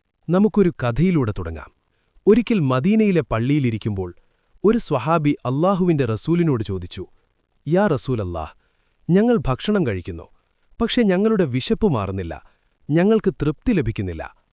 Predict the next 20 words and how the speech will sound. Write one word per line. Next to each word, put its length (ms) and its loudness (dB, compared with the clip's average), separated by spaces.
അപ്പോൾ 280 0
നബി 240 0
സല്ലല്ലാഹു 580 0
അലൈഹി 200 0
വസല്ലം 380 -4
ചോദിച്ചു, 480 -6
"നിങ്ങൾ 300 2
ഒരുമിച്ചിരുന്നാണോ 840 2
ഭക്ഷണം 460 -4
കഴിക്കുന്നത്? 460 -2
നിങ്ങൾ 380 2
അല്ലാഹുവിന്റെ 600 2
നാമം 420 0
ഉച്ചരിക്കാറുണ്ടോ?" 800 -2
ഈ 140 0
ചോദ്യം 460 0
ഇന്ന് 220 4
നമ്മളോടാണ്. 720 2
നമ്മുടെ 300 4
തീന്മേശകളിൽ 800 0